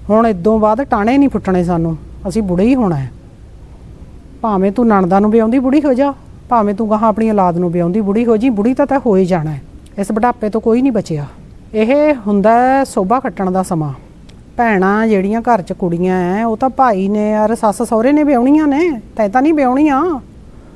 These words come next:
ਤੇਰੇ ਮੋਢਿਆਂ 'ਤੇ ਤਾਂ ਕੋਈ ਵਜ਼ਨ ਨਹੀਂ ਭਾਈ। ਤੇਰਾ ਤਾਂ ਇੱਕ ਇਹੀ ਹੈ, ਨਾਲ ਲੱਗ ਕੇ, ਨਾਲ ਖੜ ਕੇ ਖੁਸ਼ੀ-ਖੁਸ਼ੀ ਧੀਆਂ ਨੂੰ ਤੋਰ ਦੋ। ਸੋਭਾ ਹੈ, ਸੋਭਾ ਖੱਟਣ ਦਾ ਟਾਈਮ ਹੈ, ਕਰਨੇ ਵਾਲਿਆਂ ਨੇ ਕਰਨਾ ਹੈ।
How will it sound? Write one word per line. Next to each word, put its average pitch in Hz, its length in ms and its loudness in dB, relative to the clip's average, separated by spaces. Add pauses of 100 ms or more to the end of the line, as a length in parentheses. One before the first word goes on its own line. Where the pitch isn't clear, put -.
(340)
ਤੇਰੇ 220 160 2
ਮੋਢਿਆਂ 247 300 0
'ਤੇ 294 100 -2
ਤਾਂ 285 120 -4
ਕੋਈ 254 160 0
ਵਜ਼ਨ 233 280 0
ਨਹੀਂ 254 120 0
ਭਾਈ। 240 340 -2 (460)
ਤੇਰਾ 220 260 2
ਤਾਂ 240 120 -2
ਇੱਕ 233 200 -4 (200)
ਇਹੀ 226 320 2
ਹੈ, 247 280 2 (400)
ਨਾਲ 196 460 0
ਲੱਗ 196 240 0
ਕੇ, 220 160 -2
ਨਾਲ 190 280 0
ਖੜ 190 260 -4
ਕੇ 254 160 -2
ਖੁਸ਼ੀ-ਖੁਸ਼ੀ 208 580 -4
ਧੀਆਂ 226 280 -2
ਨੂੰ 196 140 -2
ਤੋਰ 185 300 -2
ਦੋ। 208 320 -2 (140)
ਸੋਭਾ 202 440 0
ਹੈ, 160 140 -8 (320)
ਸੋਭਾ 233 320 0
ਖੱਟਣ 247 300 -2
ਦਾ 226 120 2
ਟਾਈਮ 185 280 -2
ਹੈ, 156 220 -8
ਕਰਨੇ 220 300 2
ਵਾਲਿਆਂ 247 240 2
ਨੇ 240 100 0
ਕਰਨਾ 165 280 -2
ਹੈ। 151 100 -10